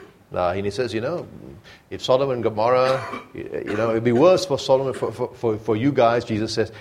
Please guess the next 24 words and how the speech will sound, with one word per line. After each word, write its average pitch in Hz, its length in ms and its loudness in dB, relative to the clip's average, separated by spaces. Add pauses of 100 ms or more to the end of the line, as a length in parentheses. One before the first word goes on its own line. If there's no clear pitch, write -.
(120)
than 104 100 -4
for 107 140 -6
Sodom 131 260 0
and 107 100 -4
Gomorrah, 95 380 -2 (380)
right? 110 240 -2
Because 101 440 -4 (1000)
if 110 120 0
I 104 100 4
preached 113 200 0
in 110 60 -6
Sodom 113 180 -2
and 104 80 -6
Gomorrah, 101 200 -2
they 95 80 -2
would 87 140 -4
have 82 100 -6
repented. 80 380 -6
There's, 147 180 2 (280)
you 120 80 0
know, 139 220 0
he, 127 400 -6 (140)
he, 117 100 -6
uh, 107 80 -4